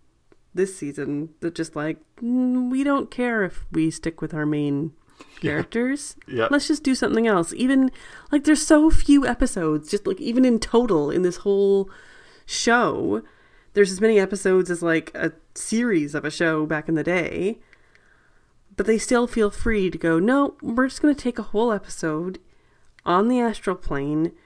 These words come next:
Speaker 1: with Sid learning something, and you have to go with it." And I think that in some ways it drives me crazy.
Speaker 2: <laughs>
Speaker 1: And in other ways, I'm kind of okay with it because I trust that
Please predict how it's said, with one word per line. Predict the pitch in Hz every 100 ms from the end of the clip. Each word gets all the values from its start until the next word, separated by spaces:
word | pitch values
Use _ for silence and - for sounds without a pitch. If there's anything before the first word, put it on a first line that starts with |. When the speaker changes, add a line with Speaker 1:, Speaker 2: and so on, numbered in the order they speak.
| _ _
Speaker 1:
with | 165 160 220 - - - -
Sid | - - 185 180
learning | 175 196 196 165
something, | 160 147 143 160 151 156 - -
and | 160 160 165 165 160
you | 185
have | 196 190
to | 175
go | 180 175
with | 139 -
it." | - - - - _ _ _ _ _ - -
And | 190 185 180 170 - _ _ _
I | 170
think | - 262 269 - - -
that | 180 - - - - _ _ _ -
in | 180 180
some | - 226 269 190
ways | 139 160 196 -
it | - 170
drives | - 156 143 135 -
me | 160 180 _
crazy. | - - - - - - 175 220 392 -
Speaker 2:
<laughs> | 220 - 208 - _ - - _ _ _ - -
Speaker 1:
And | 294 330
in | 330
other | 311 330
ways, | 269 254 254 247 -
I'm | 226
kind | 233 226
of |
okay | 240 269 294
with | 151
it | - -
because | 202 208 202
I |
trust | 208 - 214 190 - -
that | 185 175 - -